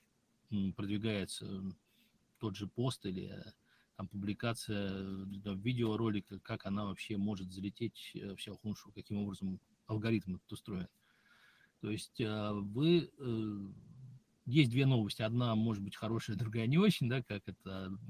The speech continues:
принято. Хорошая новость заключается в том, что у любого поста, у любого видео всегда есть а, шанс,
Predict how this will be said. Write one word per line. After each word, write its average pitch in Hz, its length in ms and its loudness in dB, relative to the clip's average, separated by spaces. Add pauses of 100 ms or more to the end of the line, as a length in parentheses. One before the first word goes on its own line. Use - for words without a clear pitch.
(120)
принято. 107 460 4
Хорошая 120 440 0
новость 113 240 2
заключается 107 540 -2
в - 60 -20
том, 107 260 0
что 104 540 -4 (380)
у 120 120 8
любого 135 480 8
поста, 165 460 2
у 113 100 2
любого 107 440 -2
видео 123 360 -2
всегда 104 380 -4
есть 104 480 0 (640)
а, 101 300 2
шанс, - 720 4